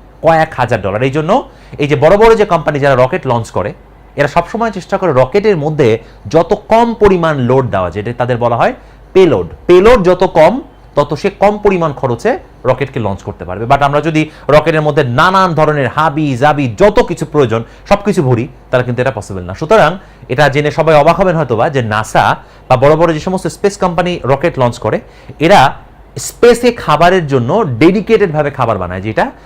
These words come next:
শুধুমাত্র স্পেসে এই পরিমাণ খাবার খেয়ে সে বেঁচে থাকতে পারবে, এর বেশি পরিমাণ খাবার দেয় না।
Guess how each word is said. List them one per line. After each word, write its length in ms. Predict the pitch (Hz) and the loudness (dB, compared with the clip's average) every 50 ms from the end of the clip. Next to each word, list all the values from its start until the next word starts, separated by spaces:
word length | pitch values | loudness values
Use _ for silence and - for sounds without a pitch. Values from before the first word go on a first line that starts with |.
| - - - | -20 -6 -4
শুধুমাত্র 440 | - 175 185 196 190 196 175 170 | -2 0 2 0 2 2 0 -2
স্পেসে 340 | 165 - - - 226 226 220 | -2 -2 -2 -2 0 2 2
এই 100 | 202 196 | 2 2
পরিমাণ 320 | 196 208 185 180 170 165 156 | 2 0 0 0 0 -2 -2
খাবার 280 | - 151 139 147 147 | -2 0 0 0 0
খেয়ে 160 | 143 - 175 | 0 -4 -6
সে 140 | 160 - 165 | -6 -4 -6
বেঁচে 180 | 127 123 131 123 | -6 -6 -6 -8
থাকতে 220 | 123 113 - - | -10 -10 -10 -12
পারবে, 240 | 92 87 85 76 71 - - - - - | -12 -12 -12 -14 -16 -18 -20 -20 -8 -4
এর 100 | 143 139 | -4 -2
বেশি 220 | 139 151 147 - 160 | 0 0 -2 -2 -2
পরিমাণ 240 | 175 170 160 156 | -4 -4 -4 -4
খাবার 300 | 131 147 131 117 120 98 | -4 -2 -2 0 -2 -2
দেয় 140 | 92 90 85 | -4 -6 -8
না। 100 | 82 76 | -10 -14